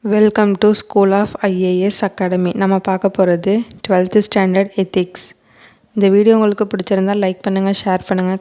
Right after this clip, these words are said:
கமெண்ட் பண்ணுங்க. மறக்காம சேனலை சப்ஸ்கிரைப் பண்ணுங்க. அப்படியே பக்கத்துல இருக்க பெல் ஐகானை கிளிக் பண்ணுங்க. நம்ம பார்க்க போறது டென்த் லெசன்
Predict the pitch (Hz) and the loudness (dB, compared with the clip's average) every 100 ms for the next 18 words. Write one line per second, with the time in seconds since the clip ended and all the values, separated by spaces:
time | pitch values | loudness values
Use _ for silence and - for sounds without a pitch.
0 | 185 185 190 196 185 175 180 214 - _ | -4 -4 -4 -4 -2 -2 -2 -4 -6 _
1 | _ _ - 180 185 196 202 196 190 180 | _ _ -4 -2 0 0 0 -2 -2 -2
2 | 180 202 214 - 190 - 214 208 196 185 | -2 -4 -6 -8 -8 -4 -4 -2 -2 0
3 | 180 180 190 - 180 196 196 180 190 190 | 0 0 0 -2 -4 -4 -4 -4 -4 0
4 | 196 190 196 185 180 185 190 185 180 196 | -2 0 -2 -2 -2 -4 -4 -4 -2 -4
5 | 208 185 - 202 185 175 170 170 180 _ | -4 -6 -4 -2 0 0 -2 -4 -8 _
6 | _ _ _ - - - - _ _ 208 | _ _ _ -20 -20 -20 -20 _ _ -2
7 | 185 185 190 185 214 - 196 180 180 185 | 0 0 0 0 0 0 2 2 0 0
8 | 226 - _ _ _ _ - - 196 196 | 0 -4 _ _ _ _ -12 -4 -2 0
9 | 208 190 - 196 | 2 2 0 -4